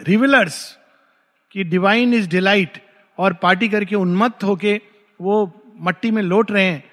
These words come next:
और कोई उनको उठा के बोलता, "क्या कर रहे हो?" "अरे, हम साधना कर रहे हैं।" "अच्छा, किसकी साधना?"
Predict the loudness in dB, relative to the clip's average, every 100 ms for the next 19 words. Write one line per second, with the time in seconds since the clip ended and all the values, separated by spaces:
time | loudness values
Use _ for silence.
0 | _ _ -4 -2 2 2 2 2 0 2
1 | 2 2 2 2 4 2 2 -8 -2 2
2 | 4 4 4 4 2 -8 _ -4 0 0
3 | 0 -6 _ -8 -6 -6 -6 0 2 2
4 | 2 0 -2 -6 -18 _ _ _ _ -12
5 | -2 0 0 -2 _ _ -6 -2 -2 0
6 | 0 2 0 -2 -6 -20